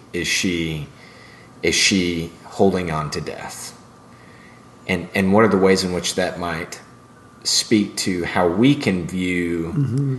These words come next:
Speaker 1: this notion of, of just because death is a reality, there are, there are different levels with which we can maybe accept
Speaker 2: Mm-hmm.
Speaker 1: that and deal with that.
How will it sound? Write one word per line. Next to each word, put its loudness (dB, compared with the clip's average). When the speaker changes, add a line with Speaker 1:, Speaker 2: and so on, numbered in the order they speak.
Speaker 1:
this 0
notion -2
of, -6
of -2
just 2
because 4
death 2
is 0
a -4
reality, 0
there 6
are, 2
there 4
are 6
different 0
levels 2
with -4
which -4
we -4
can -6
maybe -6
accept 0
Speaker 2:
Mm-hmm. 0
Speaker 1:
that -4
and 0
deal 6
with -2
that. -10